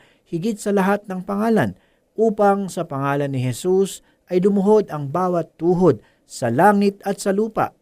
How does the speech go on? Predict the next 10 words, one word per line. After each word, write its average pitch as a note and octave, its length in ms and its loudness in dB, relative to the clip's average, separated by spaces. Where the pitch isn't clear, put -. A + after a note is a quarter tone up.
at A#3+ 160 -4
sa A3+ 80 -10
ilalim G#3 560 -2
ng F#3+ 160 -4
lupa, C#3 480 -4
at F3 160 -4
ipahayag D#3+ 640 2
ng A#2+ 160 -4
bawat F3 400 2
dila D3+ 480 2